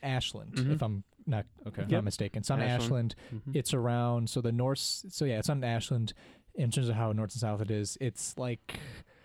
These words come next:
Speaker 1: by, um, uh, what's it called? Wellington?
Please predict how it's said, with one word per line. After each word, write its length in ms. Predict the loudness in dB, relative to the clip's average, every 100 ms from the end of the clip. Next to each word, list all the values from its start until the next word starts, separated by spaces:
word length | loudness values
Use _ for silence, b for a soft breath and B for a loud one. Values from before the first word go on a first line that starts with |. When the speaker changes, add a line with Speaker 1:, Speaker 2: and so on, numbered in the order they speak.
| B B -12 -10 -6
Speaker 1:
by, 720 | -2 0 2 2 2 2 2 0
um, 640 | 0 2 2 0 0 -2 B B B B B B B -16 B B B B B B B -20 -14 -6
uh, 300 | -2 0 0 0
what's 240 | 0 -2
it 60 | 0
called? 300 | 0 0 0
Wellington? 680 | 2 2 2 0 -2 -2